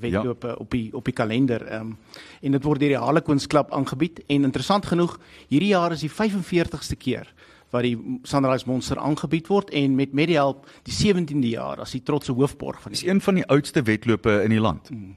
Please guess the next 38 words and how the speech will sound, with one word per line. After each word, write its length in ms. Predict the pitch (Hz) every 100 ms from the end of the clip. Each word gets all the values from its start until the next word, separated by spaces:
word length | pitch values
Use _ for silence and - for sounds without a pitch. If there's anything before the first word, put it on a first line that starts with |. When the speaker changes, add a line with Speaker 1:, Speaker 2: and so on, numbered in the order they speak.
| -
Speaker 2:
Hmm. 160 | 107
Speaker 1:
Nee, 100 | 90
baie 220 | 139 143 170
beslis 340 | 165 196 180
en, 280 | 170 156 147
en 180 | 143 143
ikoniese 500 | 170 - 196 190 156
status, 440 | - 165 160 123
dink 140 | 127 -
Speaker 2:
Ja. 60 | -
Speaker 1:
ek, 60 |
op 120 | 123
die, 180 | 135 113 - -
op 60 | _
die 100 | 127
Gauteng 480 | 135 127 147 139 139
pad 160 | 143 - _ _ _
wedloopkalender. 1120 | - 120 123 110 _ _ - 120 123 123 113 71
Ehm, 400 | 101 113 120 117 - - - -
ja, 160 | 160
soos 180 | - 196
jy 80 | 233
genoem 220 | 214 214 208
het, 80 |
daar's 300 | 156 147 -
verskillende 460 | - - 175 170 156
afstande 460 | 151 147 165 151 131
waarvoor 420 | 135 135 147 123
hardlopers 460 | 117 127 139 - -
kan 140 | 135
inskryf. 440 | 160 - 202 202 - - - -
Ons 160 | - 143
het 80 | 143
die 80 |
uitdagende 520 | 135 139 143 160 139 131
tweeëndertig 500 | 147 151 143 139 -
kilometer 400 | 139 127 127 113
monster, 460 | 131 156 - 202